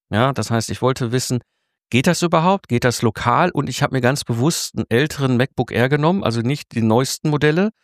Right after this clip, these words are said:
sondern wirklich ein, ein, ein MacBook M eins, einer der ersten M-Prozessoren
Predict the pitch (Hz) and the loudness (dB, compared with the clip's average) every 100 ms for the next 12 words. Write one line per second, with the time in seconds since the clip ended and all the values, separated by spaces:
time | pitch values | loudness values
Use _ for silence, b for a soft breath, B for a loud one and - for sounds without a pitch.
0 | _ _ _ 117 120 127 - 123 120 113 | _ _ _ 0 2 2 0 0 2 0
1 | - 107 101 71 110 101 98 107 120 - | 0 0 -2 -2 -2 -2 -2 -4 -4 -4
2 | - 107 98 127 151 101 110 104 - 117 | -2 0 2 2 2 0 0 0 0 0
3 | - - 113 87 120 - - 127 - 127 | -2 -4 -2 -2 -2 -4 -4 -4 0 2
4 | 131 | 0